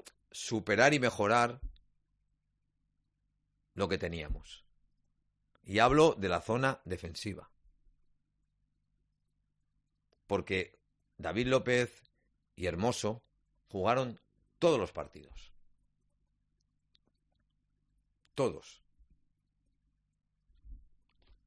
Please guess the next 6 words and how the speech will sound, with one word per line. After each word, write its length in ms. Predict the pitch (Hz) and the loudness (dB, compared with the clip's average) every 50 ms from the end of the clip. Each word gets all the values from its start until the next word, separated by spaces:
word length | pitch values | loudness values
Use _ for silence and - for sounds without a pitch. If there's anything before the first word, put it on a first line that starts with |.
| _ _ _ | _ _ _
Excepto 360 | - 78 - 95 82 - 90 | -12 -10 -8 -8 -6 -4 -4
los 160 | 85 82 - | -4 -4 -4
últimos. 540 | 117 120 92 - 85 73 69 - - - - - _ _ _ _ _ _ _ _ _ _ _ _ _ _ _ _ _ _ _ _ _ _ _ _ _ _ _ _ _ _ _ _ _ _ _ _ _ _ _ _ _ - | -6 -6 -6 -8 -10 -10 -12 -16 -20 -20 -20 -20 _ _ _ _ _ _ _ _ _ _ _ _ _ _ _ _ _ _ _ _ _ _ _ _ _ _ _ _ _ _ _ _ _ _ _ _ _ _ _ _ _ -8
Que 100 | - 92 | -6 -6
jugó 300 | 82 92 92 92 101 95 | -4 -2 0 0 0 0
Diop, 420 | 92 98 113 139 165 180 180 - | 2 2 4 4 4 2 0 -4